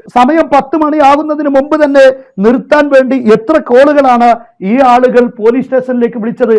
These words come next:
അപ്പോഴൊന്നും നിങ്ങൾക്ക് ഈ കാര്യങ്ങളൊന്നും ഓർമ്മയില്ലേ? നിങ്ങൾ, നിങ്ങൾ യഥാർത്ഥത്തിൽ വഹാബിസത്തെ വളർത്താൻ വേണ്ടി മാത്രമാണ് ലീഗ് എന്ന് പറയുന്ന രാഷ്ട്രീയ പാർട്ടി കൊണ്ട് ഉദ്ദേശിക്കുന്നത്, അല്ലെങ്കിൽ അതിനാണ്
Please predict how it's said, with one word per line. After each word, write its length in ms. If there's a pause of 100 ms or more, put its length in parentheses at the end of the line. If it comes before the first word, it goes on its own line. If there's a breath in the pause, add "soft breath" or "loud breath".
(280 loud breath)
അപ്പോഴൊന്നും 520
നിങ്ങൾക്ക് 520
ഈ 200 (240)
കാര്യങ്ങളൊന്നും 640
ഓർമ്മയില്ലേ? 600 (260 soft breath)
നിങ്ങൾ, 480 (140)
നിങ്ങൾ 340
യഥാർത്ഥത്തിൽ 500 (260)
വഹാബിസത്തെ 800
വളർത്താൻ 460
വേണ്ടി 340 (280 loud breath)
മാത്രമാണ് 760 (180)
ലീഗ് 340
എന്ന് 120
പറയുന്ന 340
രാഷ്ട്രീയ 420
പാർട്ടി 420
കൊണ്ട് 240
ഉദ്ദേശിക്കുന്നത്, 680
അല്ലെങ്കിൽ 280
അതിനാണ് 440